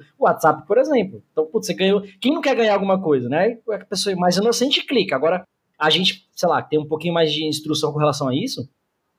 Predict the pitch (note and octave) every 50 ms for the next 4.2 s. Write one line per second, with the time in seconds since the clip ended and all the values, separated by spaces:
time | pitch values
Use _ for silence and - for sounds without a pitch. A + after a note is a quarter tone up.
0 | _ - B2 B2+ B2 D#3 D3 D3+ E3+ E3+ E3+ F3 - F#3+ - D3+ D#3+ F#3 A3 A3
1 | A#3 A#3 F#3+ F#3 G3 A#3 B3+ B3+ - E4 E4 D4+ A#3+ G3 E3+ C#3 B2+ - - _
2 | _ _ _ - - A#3+ - A#3 B3+ A#3 - A3 A3+ - F#3 F#3 G3+ G3 G#3 A#3+
3 | A3 A#3 F3+ G#3 G3 - A#3 B3+ C4 C4+ F4+ G4 F4+ G#3+ F#3 F3 E3 - - -
4 | - - -